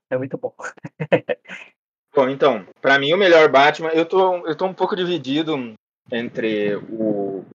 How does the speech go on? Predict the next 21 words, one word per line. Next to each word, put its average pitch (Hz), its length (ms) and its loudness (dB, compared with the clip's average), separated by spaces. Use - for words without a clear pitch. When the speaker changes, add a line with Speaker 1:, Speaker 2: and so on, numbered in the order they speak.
Speaker 2:
finado 127 400 2
Michael 120 300 0
Keaton, 135 300 -6
não, 101 80 -6
finado 120 400 2
não, 117 140 -2
pô, - 100 -12
ele 90 80 -10
tá 101 120 2
vivo. 104 220 -6
O 113 80 6
antigo 170 340 4
Michael 156 320 4
Keaton 165 500 2
e 160 260 0
o, 165 40 6
o 143 840 2
Robert 147 300 4
Pattinson 135 360 4
agora, 120 380 8
porque, 143 460 0